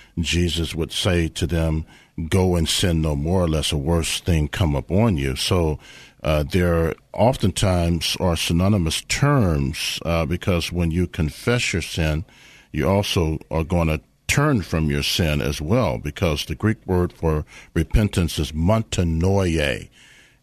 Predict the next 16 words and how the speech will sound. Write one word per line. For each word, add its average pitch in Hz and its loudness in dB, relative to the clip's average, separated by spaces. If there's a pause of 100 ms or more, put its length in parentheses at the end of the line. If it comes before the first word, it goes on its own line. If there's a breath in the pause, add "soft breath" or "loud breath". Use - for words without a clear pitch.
and 85 2
it's 95 0
a 78 2
military 98 2
word 87 2
meaning 92 2
an 82 2
about 80 0
face. 98 -2
So 82 0 (420 soft breath)
when 82 0
you 85 0
come 120 2
to 104 0
know 104 4
Christ 87 0